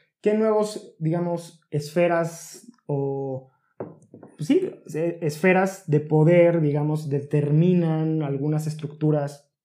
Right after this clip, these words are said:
en un continente, en otro continente,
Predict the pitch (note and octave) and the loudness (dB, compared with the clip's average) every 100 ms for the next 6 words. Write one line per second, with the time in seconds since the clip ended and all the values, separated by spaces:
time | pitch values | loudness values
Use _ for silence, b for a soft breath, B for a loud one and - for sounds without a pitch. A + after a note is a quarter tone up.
0 | _ _ _ _ C3+ C3 C#3 D3+ D3+ E3+ | _ _ _ _ -12 -6 -2 0 0 -2
1 | E3+ E3+ D#3+ D#3 D#3+ C3+ C3 C#3 D#3+ D#3 | -2 -2 -4 -2 -2 -2 -8 -6 -6 -2
2 | D#3+ D#3+ D#3+ E3+ | -2 -2 -2 -4